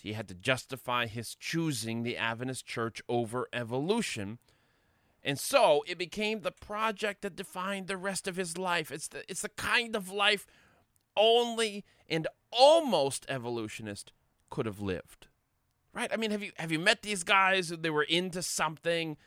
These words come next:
and, and then they spend the rest of their life kind of r-, responding and, and, and exposing the dangers of the thing that they were into, the thing that they were, they were deeply tempted by. I mean, this is,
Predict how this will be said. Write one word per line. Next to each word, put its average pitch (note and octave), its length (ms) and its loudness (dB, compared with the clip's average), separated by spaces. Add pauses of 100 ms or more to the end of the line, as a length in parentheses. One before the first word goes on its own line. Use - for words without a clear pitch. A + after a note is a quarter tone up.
(460)
and, C3+ 480 0
and D3 160 -2
then D#3+ 80 -2
they D3+ 100 0
spend D3+ 380 -2
the C#3+ 60 0
rest D3 240 -4
of C#3 60 -10
their C#3 120 -2
life C#3 400 0
kind B2 220 -4
of A#2 200 -8
r-, A#2+ 140 -12 (420)
responding C3+ 760 0
and, A#2 140 -8
and, B2 260 -8
and A#2 180 -4
exposing C#3 720 -2
the C3 80 -2
dangers B2 540 -2
of G2+ 60 -16
the A2+ 80 -10
thing C3 280 -4
that A#2+ 140 -6
they B2 80 -6
were A#2+ 140 -6
into, B2 600 -4 (340)
the A#2 80 -10
thing B2+ 200 -4
that A#2+ 160 -6
they B2 80 -2
were, A#2 340 -4
they A2+ 100 -6
were A2+ 140 -8
deeply A#2 460 -8 (100)
tempted A2+ 480 -8
by. G#2+ 380 -4 (760)
I B2+ 60 -14
mean, C#3+ 160 -8
this D#3+ 240 -4
is, C#3+ 140 -6